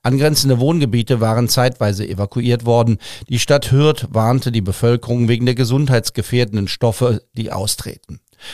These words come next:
Zeugen hatten am Morgen über Atembeschwerden und tränende Augen geklagt und dann Polizei und Feuerwehr alarmiert. Erst Ende September hatte es einen ähnlichen Unfall gegeben. Damals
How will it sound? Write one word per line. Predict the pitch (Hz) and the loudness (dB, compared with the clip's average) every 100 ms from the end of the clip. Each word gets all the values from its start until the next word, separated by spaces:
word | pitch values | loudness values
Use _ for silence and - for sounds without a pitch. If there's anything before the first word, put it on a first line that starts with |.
| - | -8
Zeugen | - 131 175 139 107 | 0 2 2 2 2
hatten | 117 - 135 | 0 0 0
am | 120 | 2
Morgen | 117 131 147 123 | 4 2 2 -2
über | 110 110 - | 0 -2 0
Atembeschwerden | 107 127 127 117 - 120 117 117 | -2 -2 0 0 0 2 2 0
und | 117 104 | -2 -4
tränende | - 110 113 110 | 0 2 2 2
Augen | - 120 127 | 0 0 0
geklagt | 113 98 120 123 131 - - - - | -2 -2 2 4 2 -2 -18 -20 -4
und | 117 120 | 0 2
dann | 127 | 0
Polizei | 127 143 131 - 101 - | 0 -2 0 0 0 -2
und | 113 | -4
Feuerwehr | - 120 107 95 - | -2 0 0 -2 -6
alarmiert. | 87 87 104 - - - _ _ - - - | -8 -8 -8 -10 -14 -20 _ _ -20 -12 0
Erst | 120 - | 0 2
Ende | 165 156 | 2 2
September | 139 139 - 165 151 92 87 | 2 2 2 2 2 0 0
hatte | 110 - | -2 -4
es | 110 | -4
einen | 123 117 | -2 -2
ähnlichen | - 127 131 110 123 | 0 2 2 0 0
Unfall | 135 131 - 107 | 0 0 -2 -4
gegeben. | 98 92 113 113 110 - - - | -6 -2 0 2 0 -2 -16 -2
Damals | 117 113 113 110 - | 0 2 2 0 -4